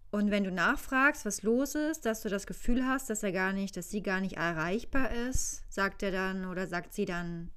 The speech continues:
"Du spinnst", oder dass das gar nicht wahr ist, dass du dir das nur einbildest? Kommen da vielleicht aggressive und unterschwellige Aggressionen oder Beleidigungen rüber und dein Partner, deine Partnerin ergreift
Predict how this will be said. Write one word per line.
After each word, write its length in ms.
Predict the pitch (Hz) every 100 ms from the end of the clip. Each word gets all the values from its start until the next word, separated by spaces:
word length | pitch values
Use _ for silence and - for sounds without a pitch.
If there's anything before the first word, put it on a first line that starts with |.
| -
"Du 100 | 160
spinnst", 560 | - - 214 339 - -
oder 400 | 180 185 185 185 - - -
dass 200 | - 190
das 280 | - 180 170
gar 160 | - 160
nicht 180 | 170 151
wahr 380 | 147 220 247
ist, 280 | 262 - - - - - - -
dass 220 | - 185 -
du 60 |
dir 120 | 175
das 160 | 185 -
nur 160 | 175 151
einbildest? 840 | 190 269 311 320 330 339 - - - - - - - - - - - - - - - - - - -
Kommen 300 | - 208 254
da 100 | 247
vielleicht 640 | 233 220 208 202 202 202 -
aggressive 720 | 214 220 233 - 226 240 254
und 360 | 202 208 208
unterschwellige 840 | - 247 262 240 - 220 233 214 170
Aggressionen 840 | 190 180 - - 202 202 269 262
oder 200 | 220 190
Beleidigungen 680 | 170 180 185 233 269 285 285
rüber 380 | 277 285 294 269
und 160 | 233 202
dein 600 | 196 190 190 190 190 185
Partner, 720 | - 196 214 214 233 226 226
deine 260 | 202 185 185
Partnerin 720 | - 196 214 233 214 214 190
ergreift 840 | 185 185 180 190 196 - -